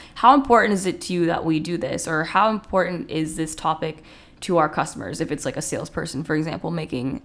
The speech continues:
the request, right? So people have to rank it like that. And if they're gauging it to be, um, high, but obviously you make the final decision in the end, like, it's just because they want it done. But some people actually did put thought into it and, you know, rank it low or medium, like, kind of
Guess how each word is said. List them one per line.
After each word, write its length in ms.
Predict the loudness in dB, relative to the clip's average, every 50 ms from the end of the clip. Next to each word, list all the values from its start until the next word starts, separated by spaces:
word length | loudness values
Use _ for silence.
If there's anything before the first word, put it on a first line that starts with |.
| -10
the 160 | -4 -2 0 0
request, 420 | 0 -2 -2 -4 -4 -4 -4 -2
right? 220 | 0 0 0 0
So 100 | -2 -2
people 200 | 0 2 4 6
have 140 | 6 6 4
to 100 | 4 0
rank 200 | 2 2 2 0
it 80 | -2 -2
like 200 | -4 -4 -2 0
that. 320 | 4 4 4 4 2 -4 -12 -18 -18 -12 -4
And 100 | -2 0
if 140 | 0 0 4
they're 160 | 6 8 8
gauging 360 | 8 6 4 4 4 4 4 2
it 100 | 0 0
to 80 | -2
be, 360 | -2 0 0 0 0 -2 -4 -8 -18 -20 -20 -20 -20 -20 -20 -20 -20 -20 -20 -14 -2
um, 280 | 2 4 6 6 4 2
high, 420 | 2 4 6 8 8 8 4 0
but 200 | 0 0 0 2
obviously 380 | 2 2 0 0 -2 -6 -6 -4
you 240 | -2 -2 -2 -2 -2
make 200 | -4 -4 -4 -4
the 60 | -6
final 200 | -4 -4 -4 -4
decision 320 | -4 -6 -6 -6 -6 -4 -4
in 80 | -2
the 80 | -2 0
end, 360 | 2 2 4 4 4 2 2
like, 380 | 0 -2 -2 -4 -6 -8 -10 -10 -8
it's 120 | -8 -6
just 160 | -6 -8 -6
because 260 | -6 -2 -2 -2 0
they 100 | 0 0
want 180 | 0 0 -2 -4
it 60 | 0
done. 380 | 2 4 6 6 6 6 4 2 -4 -16 -20 -20 -10 2 6
But 240 | 8 8 8 8
some 100 | 6 6
people 200 | 6 8 8 8
actually 320 | 8 8 6 4 0 -4 -2
did 260 | 0 -2 -2 -2 -6 -12 -18 -12
put 180 | -4 -4 -2 2
thought 180 | 4 4 4
into 280 | 4 2 -2 -2 -2 -2
it 100 | 0 0
and, 180 | 0 -2 -2 -2
you 60 | -2
know, 140 | -2 -2 -2
rank 280 | -2 -2 -2 -2 -2
it 160 | -4 -4 -2
low 160 | 0 2 2 2
or 120 | 2 0
medium, 600 | 2 2 4 4 6 6 6 6 4 4 2 0
like, 180 | -2 -4 -4 -6
kind 180 | -6 -6 -4 -4
of 180 | -6 -8 -10